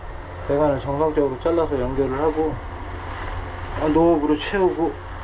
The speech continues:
아, 마감을 했어요. 아, 노브로 채우고 마감을 했는데, 어, 그냥 덮었네. 아무튼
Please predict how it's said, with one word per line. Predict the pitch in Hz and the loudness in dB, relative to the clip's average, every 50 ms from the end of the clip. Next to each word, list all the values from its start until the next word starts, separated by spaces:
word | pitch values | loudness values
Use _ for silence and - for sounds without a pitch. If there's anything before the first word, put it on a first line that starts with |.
| - - | -8 -6
아, | - 147 135 131 127 | -4 -4 -2 0 0
마감을 | 123 131 135 143 139 135 135 | 0 2 2 2 0 0 -2
했어요. | 143 139 - - 127 117 110 - - - - - - - - - - - - - - - - - - - - - - - - | -2 -4 -2 -2 -2 -2 -4 -6 -8 -8 -8 -8 -8 -8 -8 -8 -8 -8 -8 -8 -8 -8 -8 -8 -6 -6 -6 -6 -6 -4 -4
아, | - - - - - - - - - - - - - - - - | -2 -2 -2 -2 -2 -4 -4 -4 -4 -6 -6 -8 -8 -8 -6 -4
노브로 | 123 123 123 123 120 123 127 127 | -4 -2 -2 -2 -2 -2 -2 -2
채우고 | - - - 147 139 135 | -2 0 0 2 2 2
마감을 | 123 120 117 117 120 120 123 131 | 2 2 2 2 2 0 -2 -4
했는데, | 131 127 127 120 120 123 123 120 - - - - - - - - - - - - - - | -4 -4 -4 -4 -2 -2 -2 -2 -4 -6 -6 -6 -6 -6 -6 -6 -6 -6 -8 -8 -4 -4
어, | 117 107 | -4 -2
그냥 | - 123 139 139 | 0 0 2 2
덮었네. | 123 120 104 - 120 110 107 120 139 - - - - - - - - - - - | 2 0 0 0 0 0 0 -2 -4 -6 -6 -4 -4 -4 -4 -4 -4 -4 -4 -2
아무튼 | 139 139 - - 139 131 | -2 -2 0 0 0 0